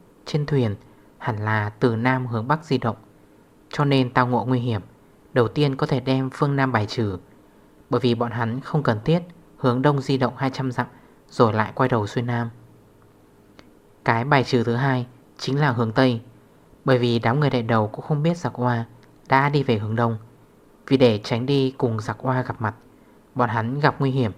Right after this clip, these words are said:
tuyệt sẽ không đi hướng Tây. Kể từ đó liền chỉ còn lại hai hướng đông bắc. Nơi này nằm ở chính đông của đường thuyền. Điều này nói rõ đám người phe mình gặp nguy hiểm,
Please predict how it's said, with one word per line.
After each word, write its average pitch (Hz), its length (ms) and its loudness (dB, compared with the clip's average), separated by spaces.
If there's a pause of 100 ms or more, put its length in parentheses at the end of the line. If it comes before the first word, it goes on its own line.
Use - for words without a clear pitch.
(440)
tuyệt 120 200 4
sẽ 131 140 -10
không 139 180 -4
đi 123 120 2
hướng 107 200 -6
Tây. 117 260 0 (600)
Kể 131 140 2
từ 120 100 2
đó 113 320 0 (320)
liền 135 260 2
chỉ 117 140 -4
còn 110 200 -2
lại 110 180 0
hai 139 260 -2
hướng 113 300 -2
đông 127 180 2
bắc. 139 100 0 (1800)
Nơi 143 160 4
này 117 300 0 (480)
nằm 117 180 2
ở 110 200 0
chính 120 260 -4
đông 143 200 2
của 117 120 -2
đường 110 220 -2
thuyền. 107 260 -4 (640)
Điều 127 160 2
này 110 220 0
nói 110 160 -4
rõ 143 320 0 (380)
đám 135 180 2
người 143 140 4
phe 147 160 -2
mình 113 340 -2
gặp 107 200 -4
nguy 135 100 0
hiểm, 127 220 -2